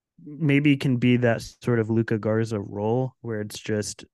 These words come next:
hopefully, like, instant offense from the big man position. Uh, and the, the shooting is legit enough to be, um, you know, s-, a guy that can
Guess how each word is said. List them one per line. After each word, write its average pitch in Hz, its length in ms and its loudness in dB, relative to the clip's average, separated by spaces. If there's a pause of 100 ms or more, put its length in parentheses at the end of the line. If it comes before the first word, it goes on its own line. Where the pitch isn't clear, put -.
(680)
hopefully, 127 1300 0
like, 113 300 -4
instant 113 440 -8
offense 117 640 -2 (260)
from 120 220 -4
the 110 100 -2
big 110 240 -4
man 110 220 -6
position. 120 580 -6 (560)
Uh, 107 360 -2 (120)
and 127 180 -2
the, 117 200 -2
the 131 100 0
shooting 127 420 0
is 110 280 -2
legit 110 680 -4
enough 123 440 -4
to - 180 -10
be, 110 440 -2 (560)
um, 107 480 -4 (920)
you 131 120 -4
know, 104 300 -6
s-, - 200 -14 (220)
a 139 120 0
guy 127 200 4
that 123 180 2
can 117 400 -4